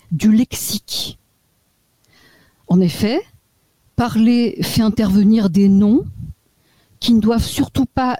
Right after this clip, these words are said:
égarer, qui doivent atteindre leur cible.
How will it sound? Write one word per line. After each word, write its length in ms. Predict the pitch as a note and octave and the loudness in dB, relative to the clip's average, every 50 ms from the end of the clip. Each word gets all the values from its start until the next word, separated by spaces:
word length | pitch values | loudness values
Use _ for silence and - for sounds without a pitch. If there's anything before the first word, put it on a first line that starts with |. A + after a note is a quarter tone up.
| - _ - | -10 _ -2
égarer, 560 | G#3+ F3+ D#3+ G3+ G3 F#3 F#3 F#3 A3 C#4+ - _ _ _ _ _ _ _ _ _ _ _ | -2 0 0 -2 -2 0 0 -2 -2 -2 -6 _ _ _ _ _ _ _ _ _ _ _
qui 160 | - - G#3 | -6 -4 -2
doivent 300 | D3+ G3 A3 G#3+ G#3 - - | 0 2 2 0 0 -2 -2
atteindre 600 | - A#3 - - - A#3+ A#3 A3+ G#3+ G#3 F3 - - | -4 -4 -4 -4 -4 0 0 0 0 -2 -4 -4 -2
leur 280 | F#3 F#3+ F3+ F3 - | -2 0 0 -2 -4
cible. 600 | - - - - A#3 C#4 - A#3+ F#3+ F3 F3 F3 | -6 -6 -2 -2 -2 0 0 0 0 2 0 -2